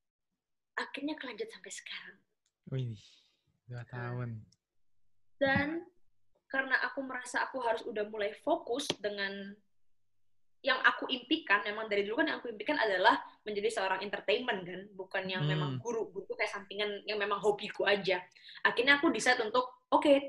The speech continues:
Speaker 1: tahun ini terakhir, dan aku harus fokus untuk bikin konten-konten." Jadi kenapa kamu bisa melihat itu hari terakhirku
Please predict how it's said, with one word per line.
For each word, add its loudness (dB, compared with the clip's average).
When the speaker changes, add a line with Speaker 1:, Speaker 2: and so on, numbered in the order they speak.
Speaker 1:
tahun 6
ini -4
terakhir, 4
dan 2
aku 0
harus 6
fokus 2
untuk -2
bikin 4
konten-konten." -4
Jadi 2
kenapa 6
kamu 0
bisa 2
melihat 6
itu 10
hari 8
terakhirku 6